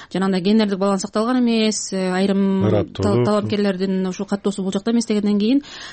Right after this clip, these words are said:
Speaker 1: а, жыйырма төрт, э, мүчөсүн алар ушу тал-, талапкерди тизмеден чыгарышыптыр. Азыр тизме бар, бул
Speaker 2: Мгм.
Speaker 1: алтымыш бир адамдан турат.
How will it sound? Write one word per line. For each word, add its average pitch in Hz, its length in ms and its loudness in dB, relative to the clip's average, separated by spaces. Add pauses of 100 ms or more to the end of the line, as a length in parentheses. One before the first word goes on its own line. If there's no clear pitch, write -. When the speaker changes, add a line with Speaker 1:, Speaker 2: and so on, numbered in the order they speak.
(100)
Speaker 1:
а, 175 180 0
жыйырма 233 380 2
төрт, - 320 0
э, 180 220 -2
мүчөсүн 214 520 2
алар 180 180 -2
ушу 185 120 -12
тал-, - 340 -2
талапкерди 208 460 -2
тизмеден 196 400 2
чыгарышыптыр. 190 500 -2
Азыр 196 220 0
тизме 202 460 4
бар, 190 300 -2 (100)
бул 180 100 -2
Speaker 2:
Мгм. 175 80 2
Speaker 1:
алтымыш 196 240 0
бир 196 140 0
адамдан 175 340 0
турат. 196 380 -4